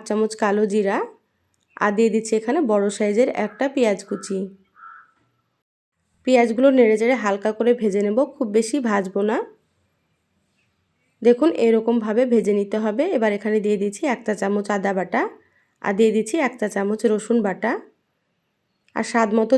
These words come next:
দিয়ে দিচ্ছি লবণ। তো এখানে লবণটা বুঝে ব্যবহার করতে হবে, কারণ মাছ ভাজার সময় লবণ দিয়েছিলাম,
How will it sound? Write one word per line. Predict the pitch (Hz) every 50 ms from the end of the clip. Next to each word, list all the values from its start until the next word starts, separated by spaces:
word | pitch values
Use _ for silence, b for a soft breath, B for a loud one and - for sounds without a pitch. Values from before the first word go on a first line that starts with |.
| 214
দিয়ে | 233 220 208
দিচ্ছি | 208 214 214 - - 254
লবণ। | 240 233 214 196 185 208 262 381 403 -
তো | - 262 240
এখানে | 240 240 247 240 240
লবণটা | 247 233 220 202 208 220 214 233 226
বুঝে | 214 233 220 240 254
ব্যবহার | 247 240 220 208 214 208 202 202
করতে | - 202 190 - - 202
হবে, | 196 196 202 294 320
কারণ | 320 247 220 214 214
মাছ | 208 196 190 185 185 185
ভাজার | 208 202 190 202 208 202
সময় | - 214 220 247 339 349
লবণ | 269 214 185 180 190 196
দিয়েছিলাম, | 185 202 202 196 196 - 214 226 285